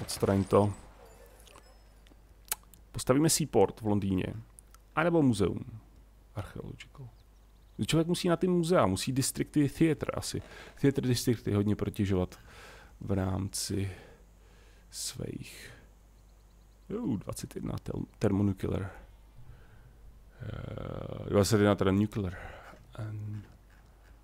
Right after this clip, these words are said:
termonukleární a nukleární. Seaport.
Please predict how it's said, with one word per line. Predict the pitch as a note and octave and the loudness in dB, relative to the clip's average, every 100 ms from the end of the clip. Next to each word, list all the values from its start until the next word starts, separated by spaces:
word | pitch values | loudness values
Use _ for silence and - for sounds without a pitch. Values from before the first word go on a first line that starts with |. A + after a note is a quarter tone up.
| - - - - - - - | -20 -20 -20 -20 -20 -20 -16
termonukleární | - A2+ A2+ A2+ A2+ A2 A#2+ B2 C#3 C#3+ D3+ | -12 -10 -8 -8 -6 -4 -2 -4 -6 -6 -4
a | F3+ | -6
nukleární. | F3+ - A#2+ G#2 G2+ F#2+ F#2+ F#2+ F#2 F2+ F#2 G2 G#2 G#2+ | -6 -4 -4 -2 -2 -2 -2 -2 -2 -4 -6 -8 -10 -10
Seaport. | - - A2+ - - - - - - | -10 -8 -8 -8 -8 -8 -10 -14 -20